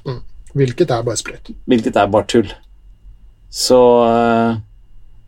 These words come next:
Speaker 2: så oppfordring til folk må være, så, altså, Dagbladet, for eksempel, er helt, er helt ram.
Speaker 1: Mhm.
Speaker 2: Det er jo noe hver eneste dag, synes jeg.
Speaker 1: Absolutt. Det selger, vet du.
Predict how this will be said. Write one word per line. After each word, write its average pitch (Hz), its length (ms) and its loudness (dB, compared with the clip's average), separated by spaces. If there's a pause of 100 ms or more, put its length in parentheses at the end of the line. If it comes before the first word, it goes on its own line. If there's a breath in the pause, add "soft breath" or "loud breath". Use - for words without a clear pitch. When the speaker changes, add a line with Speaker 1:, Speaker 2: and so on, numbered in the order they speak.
(160)
Speaker 2:
så - 240 -2
oppfordring 113 600 2
til 117 120 -8
folk 123 160 -2
må 131 80 0
være, 110 240 2
så, 117 300 2 (220)
altså, 101 200 -4
Dagbladet, 92 560 -2
for 120 100 0
eksempel, 107 380 -4
er - 220 -10
helt, 95 220 -8 (380)
er 92 140 -6
helt 101 220 -2 (180)
ram. 190 320 0 (220)
Speaker 1:
Mhm. 90 360 -10 (240)
Speaker 2:
Det 117 120 0
er 104 200 0
jo 117 160 6
noe 104 320 2
hver 95 400 -4
eneste 98 380 -6
dag, 156 140 2
synes 226 180 0
jeg. 131 100 -4 (160)
Speaker 1:
Absolutt. - 540 -18 (180)
Det 165 100 -2
selger, 139 380 -4
vet 156 220 -10
du. - 0 -